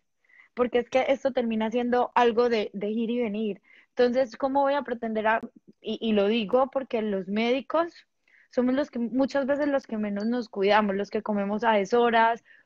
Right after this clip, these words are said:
o comemos mal, o hay veces se nos olvida hasta ir al baño, pues ya, yo ya salí un poco de eso, pero, pero muchos compañeros sí, entonces es cuidar al otro y cuidar, pero,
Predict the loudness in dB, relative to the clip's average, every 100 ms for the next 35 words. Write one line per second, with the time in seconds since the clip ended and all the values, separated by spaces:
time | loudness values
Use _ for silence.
0 | -6 -4 -4 -6 -6 -8 -4 0 2 4
1 | 6 4 2 -4 -20 -6 0 2 4 2
2 | 0 -4 -8 -8 -10 -10 -8 -6 -6 -6
3 | -6 -6 -6 -2 -2 -2 -4 -8 -10 -8
4 | -8 -8 -8 -6 -4 -4 -6 -8 -10 -8
5 | -6 -6 -6 -6 -8 _ _ _ _ _
6 | _ _ _ _ -2 2 2 0 0 -2
7 | -2 -4 -6 -6 -4 -4 -2 -4 -4 -2
8 | -2 -2 -2 0 0 -2 0 4 6 4
9 | 4 0 -4 -4 0 0 0 -2 -4 -4